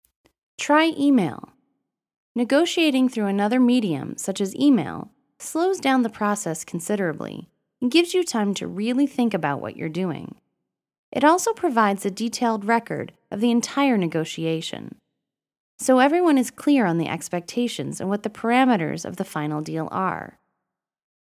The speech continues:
Find a training ground. Wanting to negotiate something big and important like the purchase of a house or a car?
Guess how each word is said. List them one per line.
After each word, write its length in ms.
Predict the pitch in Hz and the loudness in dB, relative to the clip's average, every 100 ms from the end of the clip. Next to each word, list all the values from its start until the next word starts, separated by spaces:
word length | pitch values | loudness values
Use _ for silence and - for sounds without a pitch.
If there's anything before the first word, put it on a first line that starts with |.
| _ _ _ _ _ | _ _ _ _ _
Find 340 | - 311 370 370 | 2 6 6 4
a 60 | |
training 420 | - 240 233 214 | 0 0 2 2
ground. 520 | 160 135 131 - - - _ _ _ _ | 0 -4 -8 -14 -18 -20 _ _ _ _
Wanting 380 | 202 226 247 302 | 0 2 2 0
to 80 | 285 | 0
negotiate 640 | 269 220 220 214 233 226 | 0 2 0 0 0 0
something 380 | - 202 202 214 | 0 -4 0 0
big 380 | 175 180 180 202 | 2 2 2 0
and 80 | 208 | 0
important 600 | 202 - 170 190 220 - | 0 0 -2 0 -4 -4
like 160 | 185 | -6
the 80 | - | -6
purchase 440 | - 185 180 196 - | -6 -6 -6 -6 -4
of 100 | 175 | -4
a 60 | |
house 460 | 165 151 143 - - | -6 -8 -8 -8 -6
or 120 | 175 | -6
a 40 | |
car? 500 | - - 151 151 214 | -6 -8 -6 -6 -6